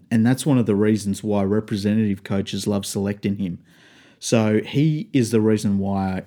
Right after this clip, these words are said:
I chose, that's the reason why I chose him as my best fullback of the nineteen nineties. Uh, my first winger of the nineteen nineties,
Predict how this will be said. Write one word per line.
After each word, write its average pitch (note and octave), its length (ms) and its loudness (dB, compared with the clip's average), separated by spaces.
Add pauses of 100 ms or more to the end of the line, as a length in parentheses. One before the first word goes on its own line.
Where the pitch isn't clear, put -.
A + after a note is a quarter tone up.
I G#2+ 80 -4
chose, G2+ 560 -2
that's A2+ 280 -4
the A#2+ 60 -2
reason G#2 240 0
why F#2+ 140 -2
I F2+ 40 -4
chose G2 360 -4
him F#2 260 -4 (540)
as G2+ 240 -2
my G2+ 160 0
best G2 240 -2
fullback F#2 400 -4
of F#2 140 -4
the F#2+ 100 -4
nineteen F#2 460 -4
nineties. F2 400 -10 (760)
Uh, G#2 360 0
my A#2 160 4
first C#3+ 540 2
winger A#2+ 440 2 (1160)
of A#2 160 -2
the A#2 80 4
nineteen A2 500 4
nineties, G#2+ 520 2